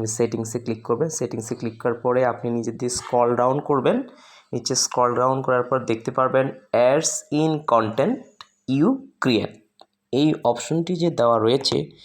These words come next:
এটিতে আপনি ক্লিক করলে আপনার যে show ads on your videos, সেটা শো করবে। যদি অফ থাকে, সেটা আপনি on করবেন। এই ধ-, এই, এই জিনিসগুলো বলতে আপনি এখান থেকে ব্যাক করবেন।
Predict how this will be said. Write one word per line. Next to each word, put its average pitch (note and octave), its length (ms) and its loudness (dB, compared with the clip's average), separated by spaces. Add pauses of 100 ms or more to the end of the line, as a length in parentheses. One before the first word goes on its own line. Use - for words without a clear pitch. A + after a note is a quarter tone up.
(240)
এটিতে D#3 320 2 (440)
আপনি C3+ 260 2 (160)
ক্লিক C3+ 200 0
করলে D#3+ 260 2 (300)
আপনার C3+ 400 0
যে C#3 140 4 (380)
show D3+ 300 0 (120)
ads C3 320 2
on D3+ 140 2
your B2+ 220 2 (100)
videos, A#2+ 320 0 (220)
সেটা - 320 -6
শো - 200 -4
করবে। A2+ 200 -2
যদি A2+ 240 -2
অফ C3+ 140 2 (100)
থাকে, F3 240 -2
সেটা - 300 -2
আপনি - 180 -6 (180)
on G#2+ 140 0
করবেন। G#2+ 340 -2 (540)
এই C3+ 100 2
ধ-, C3 160 -2
এই, C#3+ 120 0 (100)
এই C3 140 0
জিনিসগুলো A#2+ 340 2
বলতে A2+ 260 -2
আপনি - 180 -4
এখান A#2+ 200 -2
থেকে C3 180 -2
ব্যাক A2+ 260 0
করবেন। C#3+ 300 0